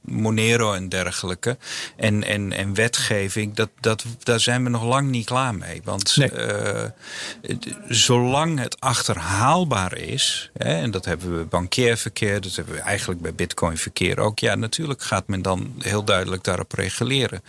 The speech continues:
Speaker 1: Maar je ziet nu dat ze ook heel erg aan het sturen zijn om ook, eh, al die privégelden eigenlijk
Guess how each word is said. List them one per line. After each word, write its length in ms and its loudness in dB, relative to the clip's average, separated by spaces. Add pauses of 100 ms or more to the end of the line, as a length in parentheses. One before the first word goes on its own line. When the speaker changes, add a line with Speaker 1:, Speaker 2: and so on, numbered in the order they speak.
(400)
Speaker 1:
Maar 100 4
je 60 6
ziet 240 4
nu 200 4
dat 180 0
ze 140 0
ook 120 -8
heel 300 2
erg 200 0
aan 100 -2
het 140 -2
sturen 420 2
zijn 360 -2
om 260 -2
ook, 380 0 (120)
eh, 240 0
al 220 4
die 180 -2
privégelden 920 0
eigenlijk 600 -2